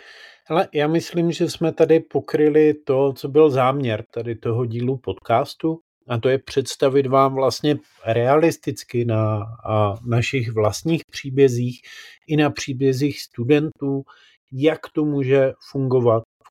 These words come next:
koučovacím biznisu, v koučovacím podnikání. A nutno dodat, opravdu jako nutno dodat, že vycházíme ze zkušeností s naším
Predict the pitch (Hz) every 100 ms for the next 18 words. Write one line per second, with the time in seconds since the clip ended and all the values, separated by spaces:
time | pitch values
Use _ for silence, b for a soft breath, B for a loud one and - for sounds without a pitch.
0 | - 131 123 135 120 120 - 123 120 113
1 | 117 120 123 - 117 107 - 110 110 120
2 | 110 - 110 104 - 104 107 107 107 101
3 | 101 95 101 B B B B _ _ 110
4 | 107 110 110 - _ _ _ _ _ _
5 | _ _ - 127 147 147 185 196 135 113
6 | 90 101 _ _ 123 - 127 117 117 117
7 | 113 120 120 117 135 139 104 92 98 -
8 | _ _ _ _ b b _ _ 110 107
9 | 104 104 135 117 - 120 123 123 131 127
10 | 113 117 - - 123 - 120 120 - -
11 | 117 107 _ - - 139 135 123 - 139
12 | 135